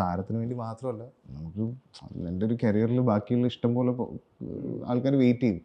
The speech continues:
Speaker 2: ഉം.
Speaker 1: നീ ഇങ്ങനത്തെ ഒരു ലുക്കിൽ എത്തിക്കഴിഞ്ഞ് കഴിഞ്ഞാൽ.
Speaker 2: ഉം.
Speaker 1: അപ്പൊ അത് നമ്മൾ കുറേ കാലമായിട്ടുള്ള ഡിസ്കഷനാണ്.
Speaker 2: ഉം.
Speaker 1: യാ, അപ്പൊ താരത്തിന് വേണ്ടി മാത്രമൊന്നും അദ്ദേഹം ചെയ്യില്ല. ഞാൻ, ഞാൻ തന്നെ പുള്ളിയോട് പറഞ്ഞിട്ടുള്ളതാണ്.
Speaker 2: ഉം.
Speaker 1: ഏഹ്, ഒരു പോയിന്റ് കഴിഞ്ഞാൽ ആൾക്കാർക്ക്, ഏഹ്, വേറെ കഥകൾ എത്താണ്ടാവും.
Speaker 2: ഉം.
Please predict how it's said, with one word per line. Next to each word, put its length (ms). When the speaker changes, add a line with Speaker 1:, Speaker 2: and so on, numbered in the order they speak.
Speaker 2:
ഉം. 300
Speaker 1:
നീ 80
ഇങ്ങനത്തെ 260
ഒരു 60
ലുക്കിൽ 280
എത്തിക്കഴിഞ്ഞ് 460
കഴിഞ്ഞാൽ. 200
Speaker 2:
ഉം. 280
Speaker 1:
അപ്പൊ 140
അത് 80
നമ്മൾ 160
കുറേ 220
കാലമായിട്ടുള്ള 460
ഡിസ്കഷനാണ്. 560
Speaker 2:
ഉം. 100
Speaker 1:
യാ, 80
അപ്പൊ 340
താരത്തിന് 320
വേണ്ടി 180
മാത്രമൊന്നും 480
അദ്ദേഹം 240
ചെയ്യില്ല. 280
ഞാൻ, 380
ഞാൻ 300
തന്നെ 120
പുള്ളിയോട് 260
പറഞ്ഞിട്ടുള്ളതാണ്. 480
Speaker 2:
ഉം. 260
Speaker 1:
ഏഹ്, 140
ഒരു 200
പോയിന്റ് 360
കഴിഞ്ഞാൽ 160
ആൾക്കാർക്ക്, 360
ഏഹ്, 680
വേറെ 220
കഥകൾ 400
എത്താണ്ടാവും. 480
Speaker 2:
ഉം. 220